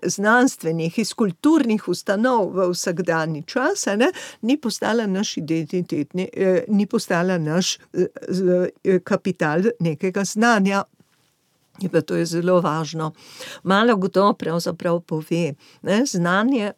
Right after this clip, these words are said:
o preteklosti. To je tisto, hm, zelo pomembno znanje o drugem in drugačnem. O čem nas to nauči?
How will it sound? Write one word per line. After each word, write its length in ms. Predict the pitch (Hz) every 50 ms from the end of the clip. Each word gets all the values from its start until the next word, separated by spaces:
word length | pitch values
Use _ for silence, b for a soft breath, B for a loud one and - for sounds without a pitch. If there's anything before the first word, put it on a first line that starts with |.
| _
o 200 | - 175 180 180
preteklosti. 1080 | 175 - - 180 180 170 - - 131 131 - - - - - 160 - - - 151 139 - B B B B B
To 100 | - 226
je 260 | 226 226 220 226 285 -
tisto, 500 | - - 208 208 - - - 254 269 320 320 _ b b b b b b b b b _ _ _ _ _ _ _ _ -
hm, 140 | - 147 147 147 - _ _ _ _ -
zelo 500 | 175 165 185 170 170 175 180 190 214 262
pomembno 640 | 262 - 277 254 247 233 220 214 214 208 202 208 202 190
znanje 560 | - - 170 170 165 170 175 175 170 170 170 b b b b
o 340 | b - 269 285 294 320 311 - _ _
drugem 640 | - 170 - 214 208 233 262 254 - 262 226 214 208 - - _ -
in 300 | 202 202 214 220 233 233 b b b b
drugačnem. 920 | - 170 175 175 156 - 175 165 175 175 175 - - 170 143 135 143 156 - B B B B B B -
O 100 | 247 190
čem 400 | - - - 277 320 392 403 403
nas 220 | 381 339 285 - -
to 180 | - 262 269
nauči? 600 | 277 269 269 233 226 220 - - - 202 196 202